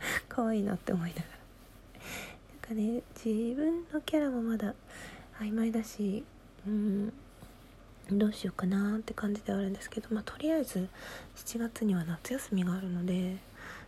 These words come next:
そこは、まあ、あんまりできないから、その後からですね、何か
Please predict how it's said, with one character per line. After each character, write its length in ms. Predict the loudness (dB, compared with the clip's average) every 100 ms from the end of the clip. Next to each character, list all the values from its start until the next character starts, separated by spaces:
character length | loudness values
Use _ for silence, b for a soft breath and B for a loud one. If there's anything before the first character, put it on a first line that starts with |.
| -16
そ 300 | -4 -2 -2 -6 -6
こ 300 | 2 4 4 4
は、 220 | 6 6 4 -2 -4
ま 160 | 2
あ、 20 | 4
あ 20 |
ん 100 | 4
ま 120 | 4
り 200 | 2 0 -6 -18 -20 -20 -20 -20 -20 -20 -14 -2
で 180 | 0 0
き 160 | -4 0
な 180 | 2 0
い 60 |
か 180 | 0 -2
ら、 140 | -2 -2
そ 160 | -2 0 0
の 240 | 0 -2 -2
後 320 | -2 -2 -2
か 160 | -2 -2
ら 100 | -2
で 60 |
す 140 | -4 0
ね、 260 | 0 0 -2
何 140 | -4 -4
か 260 | -4 -6